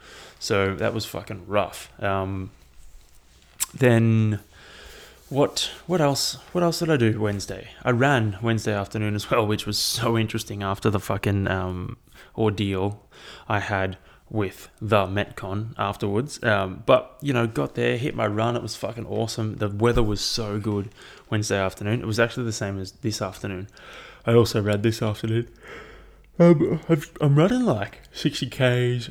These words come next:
a week. Si-, yeah, lately, which is nice. Um, anyway, ran into the running coach that coaches the G T C guys on Monday, the Greensboro Tri-, Tri Club guys, and he was just saying, he hit me with some wisdom, and I thought I would share it with you guys.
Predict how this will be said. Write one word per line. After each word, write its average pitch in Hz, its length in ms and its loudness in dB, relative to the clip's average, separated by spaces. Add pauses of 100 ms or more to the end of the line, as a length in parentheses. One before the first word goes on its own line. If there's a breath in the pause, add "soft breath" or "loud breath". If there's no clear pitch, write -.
a 127 100 0
week. 120 380 0 (160)
Si-, - 240 -8
yeah, 127 280 2 (640)
lately, 113 280 4
which 110 200 -2
is 110 220 -4 (160)
nice. 123 500 -2 (100)
Um, 107 400 -2 (840)
anyway, 120 380 8
ran 123 160 6
into 131 240 2
the 113 100 4
running 113 300 2
coach - 460 -6
that 104 180 -4 (500)
coaches 107 400 -2
the 110 80 -4
G 107 220 -2
T 107 160 -6
C 113 200 2
guys 110 280 2
on 110 100 0
Monday, 104 320 0
the 98 100 -2
Greensboro 104 360 2
Tri-, 104 280 0 (100)
Tri 117 180 4
Club 107 200 0
guys, 98 300 0 (540 loud breath)
and 110 520 8
he 113 140 2
was 117 180 8
just 117 240 4
saying, 107 440 0 (260)
he 117 160 -6
hit 120 240 0
me 151 100 2
with 131 160 2
some 123 220 0
wisdom, 98 480 -2
and 110 160 -4
I 110 60 0
thought 120 240 0
I - 20 2
would 113 180 -2
share 107 220 0
it 98 80 -2
with - 160 -8
you 95 80 -8
guys. 92 360 -8